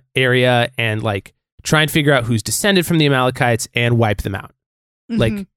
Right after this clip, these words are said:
Speaker 1: in no way is that prescriptive to the modern reader. What's ironic to me about that is that pastor in particular absolutely sees other parts of the Old Testament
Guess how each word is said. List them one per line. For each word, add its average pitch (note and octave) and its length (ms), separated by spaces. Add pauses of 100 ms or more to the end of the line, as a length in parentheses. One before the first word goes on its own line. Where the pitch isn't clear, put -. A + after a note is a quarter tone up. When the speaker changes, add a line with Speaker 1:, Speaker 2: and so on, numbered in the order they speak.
Speaker 1:
in C3+ 180
no C#3+ 180
way C#3 180
is A#2+ 100
that A#2 200
prescriptive - 540
to - 100
the G#2 80
modern F#2+ 300
reader. F#2 300 (600)
What's D3 280 (260)
ironic E3+ 420
to - 80
me G#3 140
about C#3 260
that G#2+ 300
is A#2 220 (140)
that B2+ 260
pastor D#3+ 400
in C3 60
particular A#2 680 (200)
absolutely C#3+ 680
sees A#2+ 300
other C3+ 160
parts B2 260
of A2+ 80
the A#2 100
Old A#2 160
Testament G#2 520